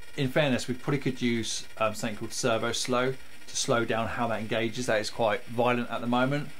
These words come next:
Um, I'll try and cover that towards the end of the video. It's something that's not set up on this model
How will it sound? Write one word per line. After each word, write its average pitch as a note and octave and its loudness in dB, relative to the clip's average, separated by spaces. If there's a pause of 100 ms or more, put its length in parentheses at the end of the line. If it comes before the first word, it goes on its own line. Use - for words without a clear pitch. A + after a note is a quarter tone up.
(300)
Um, A2+ 0
I'll A2 0
try C3+ 4
and A2+ 0
cover A2 0
that G#2+ 2
towards G#2+ -4
the - -4
end G#2+ 0
of F#2+ -6
the G2 -6
video. G#2 -2
It's F2+ -4
something G#2 -4
that's E2+ -4
not A2 0
set - -4
up G#2+ 0
on G2 -6
this F#2 -8
model G2+ -4